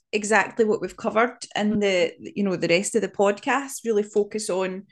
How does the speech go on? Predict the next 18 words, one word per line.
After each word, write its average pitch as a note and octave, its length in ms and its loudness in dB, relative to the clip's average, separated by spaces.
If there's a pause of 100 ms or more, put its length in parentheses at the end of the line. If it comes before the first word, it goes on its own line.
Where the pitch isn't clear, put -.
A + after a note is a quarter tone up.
(480)
the E3+ 80 -14
types - 360 -2
of A#3+ 100 -4
food A3+ 220 -2
that - 140 -8
you're A3 140 -6
eating, G#3+ 520 -4
trying G#3 460 0
to, G#3 200 -2 (520)
you - 160 -10
know, G3 160 -4
have G3 360 -2 (540)
as G#3 160 2
many G#3+ 360 2
sort - 220 -2
of, G3+ 200 -4
like, - 320 -2 (1300)
highly, G#3 800 6